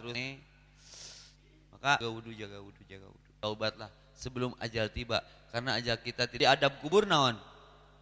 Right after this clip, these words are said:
Bagi orang yang kafir, mimitinya di kuburan ditinggalikeun surga.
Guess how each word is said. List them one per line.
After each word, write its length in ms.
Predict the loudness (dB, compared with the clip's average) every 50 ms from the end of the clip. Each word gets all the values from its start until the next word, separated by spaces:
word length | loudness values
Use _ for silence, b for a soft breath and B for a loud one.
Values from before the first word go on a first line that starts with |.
| -4
Bagi 240 | 0 0 0 2 0 0
orang 320 | 4 4 6 6 6 6 6
yang 220 | 4 4 4 4 2
kafir, 460 | 4 4 4 4 4 2 2 2 2 0 -8 -14 -12
mimitinya 640 | -10 -4 -2 -2 -2 0 0 2 4 4 2 2 2
di 80 | -2 -6
kuburan 400 | -6 -8 -6 -2 2 2 2 2 2
ditinggalikeun 540 | -2 -6 -4 -4 -2 -2 -2 -4 -6 -6 -6
surga. 320 | -6 -6 -6 -4 -6